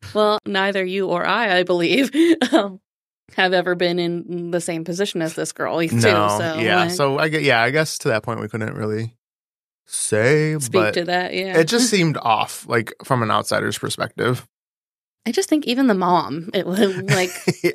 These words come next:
Speaker 1: like, let's forget everybody else. Like, just the mom's interactions. I'm like, "She's a little strange, yes?" <laughs> Like
Speaker 2: Yeah. And then the brother, I'm like, he was supportive, but I'm like, I wouldn't wanna be talking about this
Speaker 1: <laughs> I guess.
Speaker 2: with a sibling. I don't
Speaker 1: Yeah.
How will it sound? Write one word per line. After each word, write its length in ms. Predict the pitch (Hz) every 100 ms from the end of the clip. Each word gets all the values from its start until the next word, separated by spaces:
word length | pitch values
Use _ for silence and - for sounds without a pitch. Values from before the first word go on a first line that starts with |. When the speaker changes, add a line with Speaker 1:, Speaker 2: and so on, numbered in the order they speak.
| -
Speaker 1:
like, 180 | 139 220
let's 200 | 262 -
forget 300 | 294 262 214
everybody 520 | 214 214 254 233 208
else. 320 | 165 143 208
Like, 220 | 214 320 -
just 220 | 349 359
the 80 | 427
mom's 340 | 277 262 240
interactions. 600 | 196 175 156 - 185 175
I'm 120 | 226
like, 160 | 302 359
"She's 260 | - 508 494
a 40 |
little 200 | 480 453
strange, 420 | - 494 480 277
yes?" 320 | 254 453 571 -
<laughs> 40 |
Like 180 | 269 - 349 453
Speaker 2:
Yeah. 200 | 415 - 427 403
And 100 | 175
then 120 | 214 254
the 80 |
brother, 500 | 208 131 190 349 277 - _ _ _ _ _ _
I'm 100 | 175
like, 100 | 202
he 80 | 226
was 100 | 349
supportive, 640 | 302 165 208 233 170 165 _
but 100 | 160
I'm 80 | 165
like, 140 | 160
I 200 | 131 175
wouldn't 420 | 180 175 160 131 135
wanna 300 | 127 120 110
be 320 | 110 110 110 -
talking 240 | - 107 110
about 220 | 107 107
this 260 | 160 -
Speaker 1:
<laughs> 920 | 285 370 330 349 359 381 359 403 453 -
I 100 | 226
guess. 400 | 190 - 180 185
Speaker 2:
with 140 | 175 180
a 80 | 185
sibling. 640 | - 127 113 117 117 123
I 160 | 156
don't 160 | 156
Speaker 1:
Yeah. 60 | 123